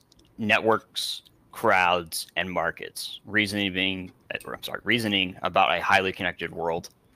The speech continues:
And it's by David Aze-, Aisley and, uh, John Kleinberg. So if you missed that, just rewind the, the video.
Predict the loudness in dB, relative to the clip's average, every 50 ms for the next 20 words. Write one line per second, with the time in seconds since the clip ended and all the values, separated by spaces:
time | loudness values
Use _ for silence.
0 | _ _ _ -8 -6 -6 0 2 0 0 0 0 0 0 0 2 2 2 2 2
1 | 2 0 -6 _ _ _ _ _ _ _ _ _ _ _ _ -20 _ _ _ -4
2 | -2 -2 -2 -4 -4 -6 -8 -10 -10 -12 -16 -20 _ _ -20 -20 -20 -20 -8 -4
3 | -4 -4 -2 -4 -2 -2 -2 -2 -2 -4 _ _ _ _ _ _ -2 0 2 2
4 | 2 2 0 0 -2 -8 -12 -14 -6 _ 0 0 0 0 -2 -4 -2 0 2 4
5 | 4 2 0 -2 -10 _ _ _ -12 -4 -4 -2 -2 -2 -6 -8 -10 -10 -10 -10
6 | -12 _ _ _ _ _ _ _ _ _ _ -20 _ -20 -20 -20 _ -8 -6 -4
7 | -2 0 2 2 2 2 2 2 2 2 -2 -8 -10 -8 -8 -8 -8 -8 -8 -8
8 | -10 -12 -12 -18 -20 -20 _ -12 -10 -8 -8 -8 -8 -8 -8 -10 -12 -12 -12 -12
9 | -12 -10 -10 -8 -6 -6 -6 -8